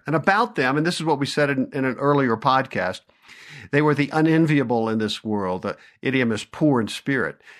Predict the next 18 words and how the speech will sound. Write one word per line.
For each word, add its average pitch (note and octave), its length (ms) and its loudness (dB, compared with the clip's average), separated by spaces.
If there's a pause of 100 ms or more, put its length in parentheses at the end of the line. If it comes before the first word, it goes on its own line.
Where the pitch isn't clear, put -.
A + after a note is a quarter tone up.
(140)
They C3+ 80 2
have B2+ 100 2
experienced B2+ 560 0
loss F3 600 0
or G2+ 180 -6
hurt G3 460 4
or G#2 140 -4
wound F#3+ 560 4
and A#2 180 0
can't F#3 380 -2
move E3 440 4
past F3+ 440 0
them. A2 220 0
They're A#2 160 2
mourners. B2 720 2 (540)
They've B2+ 180 0
lost A#2+ 340 2
face. F#3+ 580 0